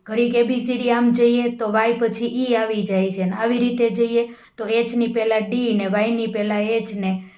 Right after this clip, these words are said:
વચ્ચે પાછો ઈ. કંઈ ખબર પડતી નથી. છે શું બધું? દ્રષ્ટિભ્રમ છે વિજ્ઞાનની ભાષામાં. આપણે વિજ્ઞાનમાં જોઈએ ને કે દ્રષ્ટિભ્રમ,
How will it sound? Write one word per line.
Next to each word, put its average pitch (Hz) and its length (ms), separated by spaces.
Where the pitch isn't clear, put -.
વચ્ચે 240 300
પાછો 220 520
ઈ. 254 440
કંઈ 262 220
ખબર 240 280
પડતી 233 360
નથી. 202 580
છે 240 300
શું 269 260
બધું? 196 520
દ્રષ્ટિભ્રમ 220 920
છે 185 400
વિજ્ઞાનની 214 520
ભાષામાં. 190 840
આપણે 202 220
વિજ્ઞાનમાં 220 540
જોઈએ 247 280
ને 302 260
કે 202 80
દ્રષ્ટિભ્રમ, 202 960